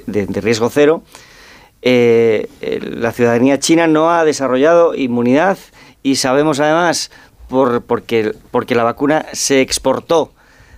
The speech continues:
porque la vacuna se exportó a otros países y sabemos cómo ha funcionado, que Sinovac no ha sido precisamente un éxito, por lo tanto ofrece muchísimas dudas el proceso de vacunación en China. ¿Esto nos conduce a un riesgo económico? Claro que lo hay, porque, es decir, si, si,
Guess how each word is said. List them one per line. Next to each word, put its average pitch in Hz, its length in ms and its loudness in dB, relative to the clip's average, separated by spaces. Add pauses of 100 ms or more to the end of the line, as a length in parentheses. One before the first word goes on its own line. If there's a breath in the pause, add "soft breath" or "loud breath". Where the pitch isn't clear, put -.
(120)
porque 120 180 -4
la 123 100 2
vacuna 139 260 0
se 143 100 -2
exportó 139 560 0
a 127 80 0
otros 131 240 -2
países 180 300 2
y 147 40 -2
sabemos 131 280 0
cómo 147 140 0
ha - 20 0
funcionado, 151 500 0
que 131 140 -6
Sinovac 127 440 -2
no 139 280 0
ha 135 60 0
sido 147 200 0
precisamente 120 640 0
un 139 160 4
éxito, 165 400 0
por 123 80 -2
lo 113 60 -2
tanto 120 240 0
ofrece 135 280 -2
muchísimas 139 540 2
dudas 139 240 4
el 135 80 0
proceso 120 300 0
de 139 60 4
vacunación 113 440 -4
en 110 80 -6
China. - 320 -12 (840 loud breath)
¿Esto 170 260 2
nos 180 160 2
conduce 175 260 2
a 190 40 4
un 185 40 4
riesgo 185 220 2
económico? 185 380 2
Claro 131 200 0
que 131 80 0
lo 143 140 4
hay, 202 160 0
porque, 117 640 -2
es 120 180 -4
decir, 120 260 -4
si, 123 640 0
si, 113 480 2